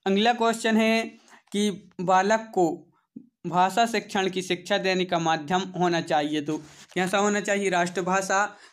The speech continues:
मातृभाषा, द्वितीयक भाषा या प्रादेशिक भाषा। तो क्वेश्चन नंबर पच्चीस का सही आंसर क्या होगा? अगर आपसे आंसर बनता है तो आप कमेंट में ज़रूर बताएं कि बालक को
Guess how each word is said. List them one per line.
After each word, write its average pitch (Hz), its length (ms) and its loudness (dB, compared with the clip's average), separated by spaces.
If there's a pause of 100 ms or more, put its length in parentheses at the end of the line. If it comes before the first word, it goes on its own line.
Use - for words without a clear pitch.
(140)
मातृभाषा, 185 1000 -2
द्वितीयक 180 540 -6
भाषा 214 400 2
या 208 200 -4
प्रादेशिक 170 840 -4
भाषा। 151 540 -4 (360)
तो 180 60 -2
क्वेश्चन 185 380 0
नंबर 208 360 2 (460)
पच्चीस 196 400 -2
का 214 120 0
सही 202 240 0
आंसर 185 340 2
क्या 180 160 0
होगा? 190 300 2
अगर 180 260 0
आपसे 175 260 0
आंसर 175 280 -2
बनता 170 320 0
है 190 60 0
तो 190 100 -2
आप 175 180 0
कमेंट 170 280 -2
में 165 120 -2
ज़रूर 165 220 -2
बताएं 185 400 0 (800)
कि 185 60 -4
बालक 185 520 2
को 220 400 0